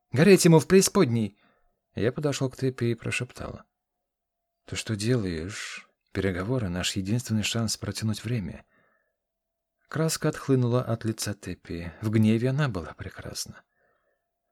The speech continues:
«Где Солт хочет встретиться?» — спросила она, смягчившись. «Он приглашает вас в свой шатер и гарантирует вам неприкосновенность». «Не пойдет», — вмешался я. «Передай Солту, что встреча будет на нейтральной территории.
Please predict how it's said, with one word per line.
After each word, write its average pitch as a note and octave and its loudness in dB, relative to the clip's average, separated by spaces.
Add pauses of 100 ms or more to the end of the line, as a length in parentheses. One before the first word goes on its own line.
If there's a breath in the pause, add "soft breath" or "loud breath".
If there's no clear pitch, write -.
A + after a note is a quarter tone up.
(120)
«Где C#3+ 6
Солт E3+ 4
хочет C3+ 0
встретиться?» — C#3+ -2 (800)
спросила C#3+ 0
она, A#2 2
смягчившись. - -8 (840)
«Он A#2 2
приглашает E3 2
вас C3 -4 (180)
в - -10
свой C3 2
шатер C#3+ 0
и C#3+ 2
гарантирует C3+ 4
вам C3 4
неприкосновенность». C#3 0 (420)
«Не A2 6
пойдет», — A2+ 6
вмешался A#2 -6
я. G2+ -12 (680)
«Передай A#2+ 10
Солту, C3 2
что G2 -4
встреча A#2 0
будет F2 -6
на B2 2
нейтральной A#2+ 2
территории. F2 -6